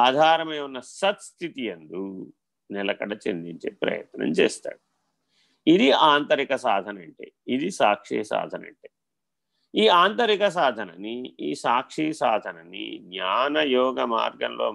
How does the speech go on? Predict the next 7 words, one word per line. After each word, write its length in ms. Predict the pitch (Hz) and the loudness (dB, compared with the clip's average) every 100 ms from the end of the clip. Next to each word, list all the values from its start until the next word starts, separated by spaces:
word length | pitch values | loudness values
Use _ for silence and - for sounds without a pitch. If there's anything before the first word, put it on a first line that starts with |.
| 95 | -4
మాత్రమే 460 | 95 - 104 113 160 - | -6 -6 -8 -8 -10 -8
చేయడానికి 500 | 123 98 95 95 104 147 | -4 -2 -2 -4 -6 -2
వీలవుతుంది. 500 | 175 143 87 _ _ _ _ _ _ _ _ _ _ _ _ _ - 156 | 0 0 -2 _ _ _ _ _ _ _ _ _ _ _ _ _ -8 -2
దీనికి 320 | 208 240 226 - | 2 4 4 4
కావలసింది 640 | 170 220 269 262 220 233 254 247 | 6 6 6 2 -2 -4 -4 -6
చిత్తశుద్ధి. 600 | 190 208 160 107 78 - _ _ _ _ _ - | -2 -4 -4 -10 -12 -20 _ _ _ _ _ -20
చిత్తశుద్ధి 600 | 131 - 220 233 190 | -10 -6 -6 -6 0